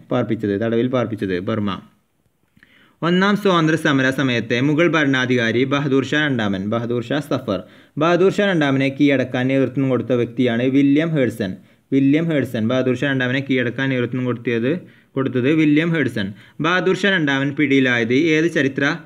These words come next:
സ്മാരകത്തിൽ നിന്നാണ്? ഹുമയൂണിൻ്റെ ശവകുടീരം, ഹുമയൂണിൻ്റെ ശവകുടീരത്തിൽ നിന്നുമാണ് ബഹാദൂർ ഷാ രണ്ടാമൻ പിടിയിലായത്. ബഹാദൂർ ഷാ രണ്ടാമനെ നാടുകടത്തിയത് റങ്കൂണിലേക്ക്, ബർമ്മയിലെ റങ്കൂണിലേക്കാണ്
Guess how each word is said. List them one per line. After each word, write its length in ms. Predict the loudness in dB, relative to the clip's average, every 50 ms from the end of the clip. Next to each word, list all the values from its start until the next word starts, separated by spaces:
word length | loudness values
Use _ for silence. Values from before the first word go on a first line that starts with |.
| -20 -20 _ _ _ _ _ _ _
സ്മാരകത്തിൽ 580 | -2 0 0 2 2 2 0 0 0 0 0 0
നിന്നാണ്? 340 | 0 0 0 0 0 0 0
ഹുമയൂണിൻ്റെ 600 | 0 0 0 0 0 0 0 0 -2 0 0 -2 -2
ശവകുടീരം, 600 | -2 -2 -2 0 0 0 0 0 -2 -2 -4 -6 -10 -16 -12
ഹുമയൂണിൻ്റെ 480 | _ -6 -4 -4 -2 -2 -2 -2 -2 -2
ശവകുടീരത്തിൽ 720 | -2 -2 -2 -2 0 0 0 0 0 -2 -2 -4 -4 -6 -4
നിന്നുമാണ് 440 | -4 -4 -4 -2 -2 -2 -2 -2 -2
ബഹാദൂർ 320 | 0 0 0 0 -2 -2
ഷാ 120 | -2 -2 -4
രണ്ടാമൻ 380 | -4 -2 -2 -4 -2 -2 -4 -2
പിടിയിലായത്. 520 | -2 0 0 2 2 0 0 -2 -2 -2 -4 -4 -6 -12 -20 -20 -12 _ -2
ബഹാദൂർ 360 | 0 2 2 2 2 2 2
ഷാ 140 | 2 2 2
രണ്ടാമനെ 440 | 2 2 2 2 2 2 2 0
നാടുകടത്തിയത് 760 | 2 2 2 2 2 2 2 0 0 -2 0 0 2 2 2 2 2
റങ്കൂണിലേക്ക്, 720 | 2 0 0 0 0 0 0 2 0 0 0 0 -2 -2
ബർമ്മയിലെ 520 | -2 0 -2 -2 -2 -2 -2 0 0 0 0
റങ്കൂണിലേക്കാണ് 840 | 0 -2 -2 -2 -2 -2 -2 -2 -2 -2 -4 -4 -4 -4 -2 -2